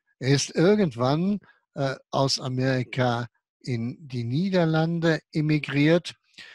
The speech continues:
und hat dort als Professor für Informatik, äh, gearbeitet und hat auch ein entsprechendes Institut,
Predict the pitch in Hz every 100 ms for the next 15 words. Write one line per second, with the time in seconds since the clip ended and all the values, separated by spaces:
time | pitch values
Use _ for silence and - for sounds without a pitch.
0 | - - 131 139 151 - 127 139 143 135
1 | 120 - 110 101 151 147 - 147 - 139
2 | 143 117 117 110 104 127 160 - 175 -
3 | - - - - _ _ 139 135 135 -
4 | - 147 147 143 147 143 139 143 156 143
5 | - 123 120 131 117 110 110 123 110 -
6 | 120 - 120 113 - 120 101 - 104 -
7 | 160 185